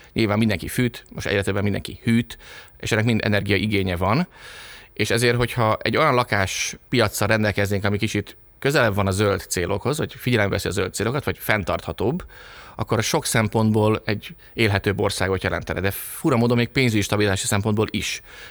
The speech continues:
Ugye, majd nyilván elő fog jönni ez a kérdés, hogy mit keresünk itt egyáltalán, mint jegybank, és az a válasz erre, hogy a jegybanknak az egyértelmű mandátumaiból következik az, hogy itt jelen kell lennie, és akár még a lakáshitelpiacon is, mert az, hogy a lakáspiac vagy a lakásállomány is megújuljon, az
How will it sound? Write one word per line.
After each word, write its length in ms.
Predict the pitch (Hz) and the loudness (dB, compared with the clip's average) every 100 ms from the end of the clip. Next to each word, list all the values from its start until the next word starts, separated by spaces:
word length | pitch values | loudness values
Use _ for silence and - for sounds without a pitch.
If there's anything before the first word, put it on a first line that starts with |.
| - | -6
Ugye, 240 | 104 101 - | 0 0 -2
majd 180 | 117 117 | 0 2
nyilván 240 | 139 107 | 4 2
elő 140 | 110 | 2
fog 140 | 104 110 | 2 2
jönni 120 | 104 | 0
ez 80 | 98 | 0
a 20 | |
kérdés, 200 | 113 - | -2 -2
hogy 80 | 110 | 0
mit 120 | 120 | 0
keresünk 380 | - 101 - 101 | 0 -2 -2 -2
itt 80 | 107 | -2
egyáltalán, 320 | 101 95 95 | 0 0 -2
mint 140 | 95 | -2
jegybank, 400 | 95 104 117 147 | 0 0 0 -2
és 100 | 143 | -2
az 80 | 110 | 0
a 60 | 113 | 2
válasz 320 | 98 101 95 | 2 2 0
erre, 220 | 101 113 | 0 0
hogy 260 | 120 117 113 - - - - - - | 2 0 -2 -10 -20 -20 -20 -20 -8
a 60 | - | 0
jegybanknak 400 | 110 123 120 110 | 2 4 2 2
az 100 | 101 | 2
egyértelmű 520 | 113 113 104 98 98 95 - | 2 0 2 0 0 -2 0
mandátumaiból 760 | 110 113 101 110 107 104 107 | 2 2 2 0 0 0 2
következik 480 | 131 113 - 104 95 | 2 2 0 -2 -2
az, 120 | 101 | -2
hogy 120 | 104 | -2
itt 80 | 98 | 0
jelen 220 | 101 95 | 0 0
kell 140 | 87 92 | 0 -2
lennie, 360 | 92 98 104 | -2 -2 -2
és 160 | - 123 | -2 -2
akár 220 | 131 123 | -2 0
még 80 | 120 | 2
a 40 | |
lakáshitelpiacon 1200 | 120 160 107 - - 127 - 107 - 95 92 90 | 0 0 -2 -2 -4 -2 0 -2 0 0 0 -2
is, 320 | 98 123 165 - - - - - _ | -2 -2 -2 -8 -14 -20 -20 -20 _
mert 160 | - - | -4 -2
az, 180 | 135 | 0
hogy 120 | - 110 | 0 0
a 60 | |
lakáspiac 1160 | 107 120 101 95 - _ _ _ - 113 101 - | 0 2 0 -2 -6 _ _ _ -2 0 2 0
vagy 100 | 98 | 0
a 60 | |
lakásállomány 680 | 101 117 101 - 117 107 101 | 0 0 0 0 0 0 0
is 100 | 95 | -2
megújuljon, 480 | 101 117 139 156 156 | -2 0 0 0 0
az 200 | 135 135 | -2 -4